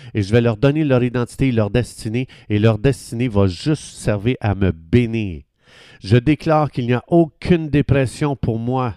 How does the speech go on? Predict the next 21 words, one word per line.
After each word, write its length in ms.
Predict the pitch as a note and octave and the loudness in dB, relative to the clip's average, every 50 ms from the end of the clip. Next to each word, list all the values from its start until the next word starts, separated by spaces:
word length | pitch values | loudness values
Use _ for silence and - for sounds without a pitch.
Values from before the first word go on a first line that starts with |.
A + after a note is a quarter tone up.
| - | -8
dans 180 | G#2 G2 G#2+ A2 | -6 -4 -4 -2
ma 180 | G#2 G#2 G#2 G2+ | 0 0 0 0
vie. 240 | F#2 G#2 G#2 F#2+ - _ - - - - | 0 -2 -4 -4 -6 _ -20 -14 -2 0
Au 100 | B2 A#2 | 0 0
contraire, 480 | - - C3 B2 - C3 C3+ C#3 C3+ | 2 0 0 0 0 0 0 0 0
je 100 | A2 A#2 | -2 -4
déclare 400 | A2 G#2+ G#2 - C3 A#2+ B2 A2 | -4 -6 -6 -4 -4 -4 -4 -4
que 140 | - - G2+ | -4 -4 -4
chaque 500 | - - - - - - G#3+ G3 - _ | -4 -6 -12 -10 -6 -6 -6 -6 -8 _
montagne 520 | - D3 D3 C#3 C3 - C#3+ B2 A#2 G#2 F#2 - _ _ _ _ - | -8 -6 -6 -6 -4 -2 -2 -4 -4 -6 -8 -12 _ _ _ _ -2
va 160 | G2 G#2+ A2+ | 2 2 4
me 100 | G#2+ A2 | 4 4
rendre 240 | G#2+ A2 A2 G#2+ G2+ | 2 2 0 -2 -6
beaucoup 380 | G2 F#2+ A#2 F3 F3+ - - E3+ | -2 4 4 4 4 4 -2 -4
plus 200 | - - A#2+ G#2+ | -2 -2 -4 -4
fort 340 | - - A#2 A#2+ C3 C3+ - - - _ _ | -2 0 0 0 0 -2 -6 -12 -20 _ _
parce 180 | _ A2+ G2+ - | _ -4 -4 -2
que 100 | - A#2+ | -4 -6
Dieu 180 | G#2 F#2 A2+ B2 | -4 -2 -2 -2
m'a 140 | A#2+ G#2+ | 0 0
donné 380 | F#2+ G2+ G2 F#2+ G#2 A2+ A#2+ | 0 0 -2 -2 -2 -6 -6